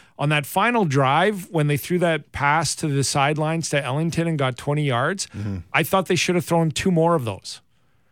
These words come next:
Speaker 1: And why they went back to the run game then when the O-line wasn't firing, I don't know. But these are all the things we do when we analyze it.
Speaker 2: Yeah.
Speaker 1: So that's just how I feel about it. I, I think that there's, you know, some stuff that obviously, but I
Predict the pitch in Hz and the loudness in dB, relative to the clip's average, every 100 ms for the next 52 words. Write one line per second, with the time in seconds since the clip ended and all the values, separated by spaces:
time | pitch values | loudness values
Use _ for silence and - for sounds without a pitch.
0 | _ _ _ _ - 131 135 151 170 170 | _ _ _ _ -6 -2 2 4 4 2
1 | 156 160 - 147 147 156 151 156 143 139 | 2 0 0 0 0 0 0 0 2 2
2 | 147 143 135 139 147 143 135 135 135 139 | 2 0 2 2 0 0 0 0 0 -2
3 | 139 139 139 - 135 147 156 143 139 139 | 0 0 -2 -4 -2 -2 -2 -2 -2 -2
4 | 175 185 196 131 147 156 - 156 143 135 | -2 0 0 0 0 0 -2 -2 0 0
5 | 139 147 139 120 117 131 143 151 170 208 | 0 0 0 0 -2 -2 -2 -2 -4 -6
6 | - 107 95 87 _ - 170 185 240 - | -8 -6 -6 -6 _ -4 0 2 2 2
7 | 214 170 156 135 139 - 135 123 123 127 | 0 2 2 2 0 -2 -2 -2 -2 -2
8 | 127 135 135 135 170 180 175 139 147 143 | -2 -4 -4 -6 -4 -4 -4 -4 0 0
9 | 127 - - - 156 139 - 143 - 160 | -2 -6 -10 -6 -2 -2 -2 -4 -2 -2
10 | 147 - 139 139 151 143 156 147 151 143 | -2 -2 -4 -4 -4 -2 -2 -2 -2 -2
11 | 147 139 | -4 0